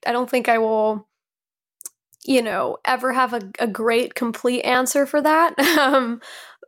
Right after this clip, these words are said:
but I think I just sort of, I, I know that I want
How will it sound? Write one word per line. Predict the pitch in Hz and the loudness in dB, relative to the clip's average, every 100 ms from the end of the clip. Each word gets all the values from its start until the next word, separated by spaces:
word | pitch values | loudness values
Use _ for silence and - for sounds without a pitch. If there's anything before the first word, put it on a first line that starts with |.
| - | -6
but | 226 196 240 226 214 - _ _ - | -4 2 2 4 0 -4 _ _ -6
I | 240 | -6
think | - 277 269 269 - _ _ _ _ _ _ - _ _ _ _ _ - | -2 2 2 0 -8 _ _ _ _ _ _ -20 _ _ _ _ _ -4
I | 254 254 | -2 -2
just | 294 285 - - - _ _ _ _ _ _ - | -2 0 0 -2 -8 _ _ _ _ _ _ -4
sort | - 254 240 | 0 2 2
of, | 240 233 214 - | 2 0 -4 -4
I, | 240 | -2
I | 247 | 0
know | 254 269 285 294 302 - | 2 4 4 4 0 0
that | 247 | 0
I | - 240 | 2 -2
want | 226 220 208 202 - - | 2 2 2 0 -4 -4